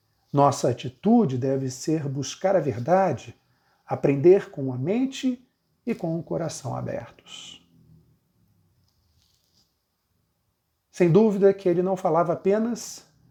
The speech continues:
de uma ou de outra escritura, mas de todas as escrituras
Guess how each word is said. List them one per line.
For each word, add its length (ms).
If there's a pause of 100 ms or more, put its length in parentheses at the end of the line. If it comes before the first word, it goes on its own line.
(760)
de 160
uma 400
ou 180
de 120
outra 260
escritura, 500 (800)
mas 200
de 100
todas 560
as 140
escrituras 1040